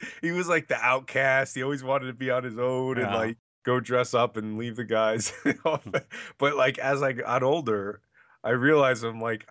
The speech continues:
Speaker 1: I'm a Michelangelo guy.
Speaker 2: You are absolutely a Michelangelo guy. It's so funny because most kids were Michelangelo. You've
Speaker 1: Yeah.
Speaker 2: actually gone reverse.
Speaker 1: That's exactly it. 'Cause when I was a kid, I was like, I,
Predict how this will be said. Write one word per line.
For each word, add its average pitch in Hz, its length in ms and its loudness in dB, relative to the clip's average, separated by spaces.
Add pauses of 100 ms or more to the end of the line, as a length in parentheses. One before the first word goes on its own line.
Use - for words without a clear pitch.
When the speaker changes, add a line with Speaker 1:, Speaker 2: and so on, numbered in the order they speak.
(220)
Speaker 1:
I'm 202 200 0
a 220 40 0
Michelangelo 170 920 -2
guy. 92 440 -4
Speaker 2:
You 135 420 0
are 120 220 2
absolutely 110 840 -6
a 104 60 -8
Michelangelo 101 840 -6
guy. 95 420 -4
It's 160 220 -2
so 196 180 0
funny 196 320 0
because 131 300 -4
most 139 260 -2
kids 156 340 -4
were 123 120 -4
Michelangelo. 117 680 -4
You've 139 220 0
Speaker 1:
Yeah. 214 120 4
Speaker 2:
actually 151 360 -2
gone 131 180 0
reverse. 117 640 -4
Speaker 1:
That's 185 180 -2
exactly 214 440 0
it. 202 100 -6
'Cause 151 100 -8
when 165 120 -8
I 175 80 0
was 160 100 -6
a 147 60 -16
kid, 202 220 -2
I 139 180 -4
was 160 160 -6
like, 151 100 -8
I, 156 200 -4